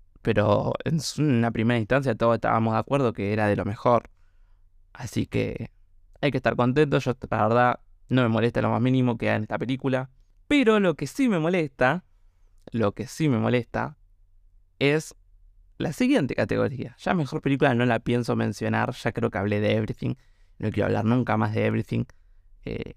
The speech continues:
hablé todo el año pasado de Everything, eh, se la comenté a mis amigos, a mis amigos no les gustó. Eh,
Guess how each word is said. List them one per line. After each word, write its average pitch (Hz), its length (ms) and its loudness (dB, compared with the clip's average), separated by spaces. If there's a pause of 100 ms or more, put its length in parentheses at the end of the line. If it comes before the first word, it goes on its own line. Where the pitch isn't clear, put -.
hablé 113 220 -2
todo 117 180 4
el 113 80 4
año 110 260 2
pasado 113 400 0
de 113 160 2
Everything, 120 540 0 (420)
eh, 98 160 -16 (280)
se - 180 -6
la 104 100 0
comenté 104 340 -2
a 117 60 4
mis 120 160 0
amigos, 120 480 2
a 104 80 -4
mis 107 120 -2
amigos 110 200 0
no 113 80 2
les 113 100 0
gustó. 117 480 2 (680)
Eh, 95 320 -20